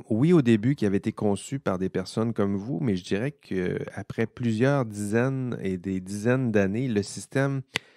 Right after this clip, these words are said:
euh, il s'est complexifié, il est compris par des, euh, des personnes comme moi, des juristes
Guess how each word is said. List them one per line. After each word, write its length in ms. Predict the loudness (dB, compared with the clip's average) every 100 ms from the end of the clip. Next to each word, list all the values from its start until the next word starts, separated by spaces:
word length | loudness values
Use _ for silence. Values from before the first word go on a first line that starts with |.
| _ _ 0
euh, 120 | 2
il 200 | 2 -2
s'est 160 | -2 0
complexifié, 880 | 2 4 2 0 -12 -2 2 4
il 100 | 4
est 60 | 4
compris 480 | 4 4 2 -4 -2
par 360 | 2 4 4
des, 360 | 2 0 2 0
euh, 200 | -2 -4 -10 _ _ _ _ _ _ _ _ -8
des 160 | -2
personnes 400 | 0 0 0 0
comme 180 | 4 4
moi, 420 | 4 2 4 4
des 180 | 4 4
juristes 600 | 4 4 4 4 2 -4